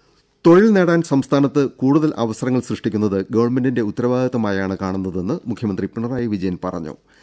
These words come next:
കണ്ണൂർ കൃഷ്ണമേനോൻ സ്മാരക ഗവൺമെന്റ് വനിതാ കോളേജിന്റെ സുവർണ ജൂബിലി ആഘോഷവും കോളേജ് ഓഡിറ്റോറിയവും ഉദ്ഘാടനം ചെയ്യുകയായിരുന്നു അദ്ദേഹം. കേരളത്തെ ഒരു വൈജ്ഞാനിക നൂതന സമൂഹമായി മാറ്റാനാണ് ഗവൺമെന്റ് ശ്രമിക്കുന്നതെന്ന്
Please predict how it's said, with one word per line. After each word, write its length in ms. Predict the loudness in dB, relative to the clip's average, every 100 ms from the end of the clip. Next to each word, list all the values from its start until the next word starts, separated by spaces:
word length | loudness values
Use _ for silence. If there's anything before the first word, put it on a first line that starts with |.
| _ _
കണ്ണൂർ 280 | -2 0 0 -2
കൃഷ്ണമേനോൻ 540 | -2 -2 0 0 -4
സ്മാരക 440 | -4 -2 -2 -2
ഗവൺമെന്റ് 380 | -2 -2 -2 -2
വനിതാ 320 | -2 -2 -2
കോളേജിന്റെ 520 | -2 -2 -2 -2 -2 -4
സുവർണ 320 | -4 -4 -2
ജൂബിലി 260 | -2 -4 -2
ആഘോഷവും 540 | -4 -6 -6 -6 -6 -12 _ _
കോളേജ് 320 | -2 0 2 2
ഓഡിറ്റോറിയവും 580 | 0 0 0 0 -2 -2
ഉദ്ഘാടനം 500 | -2 -2 -2 -2 -2
ചെയ്യുകയായിരുന്നു 840 | -2 -2 -2 -4 -4 -4 -4 -6 -6
അദ്ദേഹം. 320 | -10 -8 -10 -16 _ _ _ _ _ _ _ _ _ _ _ _ _ _ _ _ _ _ _
കേരളത്തെ 420 | 2 4 4 4 6
ഒരു 120 | 6
വൈജ്ഞാനിക 680 | 4 0 2 2 2 0 -2
നൂതന 400 | 0 0 2 2
സമൂഹമായി 600 | 0 -2 -2 -2 -2 0 0
മാറ്റാനാണ് 600 | -2 -2 -2 -2 -4 -4
ഗവൺമെന്റ് 400 | -2 -2 -2 -4
ശ്രമിക്കുന്നതെന്ന് 760 | -6 -4 -2 -4 -4 -2 -4